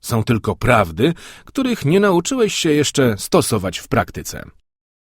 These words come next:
Ta książka pomoże ci podjąć na ich podstawie konkretne kroki.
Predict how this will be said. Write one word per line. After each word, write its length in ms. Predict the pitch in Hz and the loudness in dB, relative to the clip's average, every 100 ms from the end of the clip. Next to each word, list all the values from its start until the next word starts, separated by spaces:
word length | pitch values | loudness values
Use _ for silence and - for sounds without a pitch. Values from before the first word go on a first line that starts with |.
| _ _ | _ _
Ta 140 | 120 147 | 0 0
książka 480 | - 92 - 120 | 0 -4 -2 -2
pomoże 440 | - 120 143 190 190 | 2 2 2 0 -2
ci 140 | 131 | -2
podjąć 480 | - 175 180 147 - | -2 0 0 -2 -2
na 100 | 117 | -2
ich 140 | 113 | -2
podstawie 440 | - 101 - 135 131 | -4 -6 -4 0 0
konkretne 560 | - 123 123 120 120 | 0 0 0 -2 -2
kroki. 420 | 110 127 - - | 0 0 0 -6